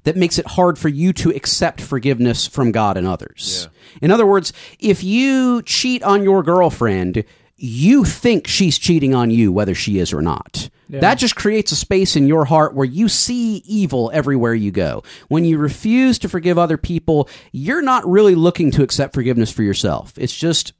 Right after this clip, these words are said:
Speaker 1: that's the way that life works. Okay, let's come back to the verse that you brought up. It sounds really tough. I mean, it's, it's a really difficult thing.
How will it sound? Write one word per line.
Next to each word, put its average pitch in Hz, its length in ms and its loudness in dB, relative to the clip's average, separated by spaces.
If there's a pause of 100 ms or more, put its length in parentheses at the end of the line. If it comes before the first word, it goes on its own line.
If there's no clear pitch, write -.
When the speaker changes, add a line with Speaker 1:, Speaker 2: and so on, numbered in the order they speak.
Speaker 1:
that's 156 280 -4
the 165 80 -2
way 147 220 0
that 143 180 -6
life 117 320 -2
works. - 500 -2 (300)
Okay, - 300 -4 (180)
let's 147 140 -4
come 175 160 0
back 170 160 0
to - 100 -8
the 147 60 2
verse 139 360 0
that 131 260 -2
you 147 280 0
brought 98 300 0
up. - 180 -14 (240)
It 269 140 -4
sounds 330 400 0
really 208 260 2
tough. - 460 -4
I - 20 -6
mean, 147 140 2
it's, 185 240 -2
it's 196 180 -4
a 185 40 2
really 254 220 0
difficult 175 480 0
thing. 101 420 -2